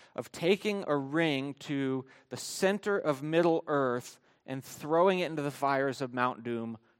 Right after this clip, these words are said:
to destroy it. And initially, Frodo starts his journey with all of these friends that are warriors, that are really great guys to have around him to protect him. But eventually, he and his best friend Sam have to break off from the bigger part of the group,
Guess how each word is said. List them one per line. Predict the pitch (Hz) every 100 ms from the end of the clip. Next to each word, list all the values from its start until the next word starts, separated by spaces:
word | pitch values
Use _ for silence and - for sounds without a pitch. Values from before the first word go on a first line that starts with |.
| -
to | 117
destroy | 110 - - 135 113
it. | - - - _ _ _ _ _
And | - 135 135 131 123 _ _
initially, | - 151 170 226 202 175 156
Frodo | 185 175 165 147
starts | - 156 180 -
his | 147 123
journey | 143 147 147
with | 127 131
all | 139 170
of | 185
these | 147 147 -
friends | - 143 135 107
that | 123
are | 131
warriors, | 123 127 143 131 107 107
that | 147 139
are | 131
really | 123 180 165 156
great | 131 143 143
guys | 127 123 123 -
to | 127
have | 123 127
around | 123 117 120 117
him | 113
to |
protect | 107 113 - 151 -
him. | 139 113 113 _ - - - - _ _
But | - 151
eventually, | 175 247 - 180 151
he | 190 202
and | 180
his | 160 147
best | 170 165 -
friend | - 156 151
Sam | - 165 156 147 131
have | 127 139
to | 139
break | 117 156 170 151
off | 156 147
from | - 143 131
the | 123
bigger | 139 143 143
part | - 139 135
of | 117
the | 127
group, | 131 135 120